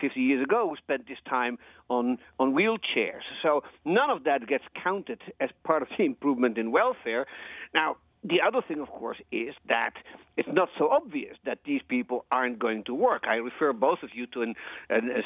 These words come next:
survey essay that was published last week in The Economist, in which they basically point out that, um, that we may be looking at a large proportion of population, particularly people in the sixty-five to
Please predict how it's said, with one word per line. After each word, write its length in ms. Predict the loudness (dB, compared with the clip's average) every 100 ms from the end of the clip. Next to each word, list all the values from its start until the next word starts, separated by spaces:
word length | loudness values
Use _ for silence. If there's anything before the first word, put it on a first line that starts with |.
| 2
survey 440 | 2 4 2 0
essay 360 | -2 0 2 2
that 140 | 2
was 80 | 0
published 320 | 0 -2 -2 0
last 260 | 0 0 -2
week 200 | 0 0
in 100 | -2
The 100 | -4
Economist, 580 | 0 0 2 -2 -6 -10 -20 -20 -20 -2
in 180 | 0 4
which 160 | 2 2
they 100 | 0
basically 540 | 2 0 0 -8 -6
point 400 | -6 -4 -4 0
out 360 | 2 2 0 -2 -12 -20 -20 _ 0
that, 380 | 2 4 0 -4 _
um, 540 | 4 6 6 4 0 -8 _ -20 _
that 140 | -6 -4 -8 -6
we 140 | -4
may 180 | 0 0
be 140 | 0 -4
looking 300 | -4 -6 -6
at 80 | -2
a 60 | 0
large 280 | 2 2 0
proportion 360 | -8 -6 -6 -6
of 100 | -6
population, 680 | -6 -2 2 2 2 -6 -10
particularly 580 | -14 -4 -4 -2 -4 -4
people 220 | -6 -4
in 120 | -2 -4
the 80 | -6
sixty-five 600 | -8 -8 -12 -2 0 0
to 80 | -4